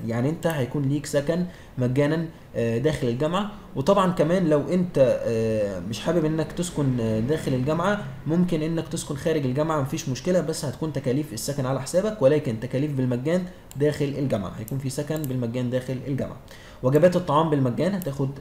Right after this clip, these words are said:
آه، وجبات طعام، آه، يوميًا بالمجان. تأمين صحي للطلاب،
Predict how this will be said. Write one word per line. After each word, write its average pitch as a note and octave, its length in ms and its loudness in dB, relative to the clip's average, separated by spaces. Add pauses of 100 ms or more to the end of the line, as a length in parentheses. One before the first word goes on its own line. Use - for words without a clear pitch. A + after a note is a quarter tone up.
آه، A2 480 0
وجبات A2+ 420 -2
طعام، A#2+ 260 2 (340)
آه، A#2 100 0
يوميًا A#2 380 2
بالمجان. A2+ 580 2 (480)
تأمين F#3 260 6
صحي F3+ 460 0
للطلاب، D3+ 500 2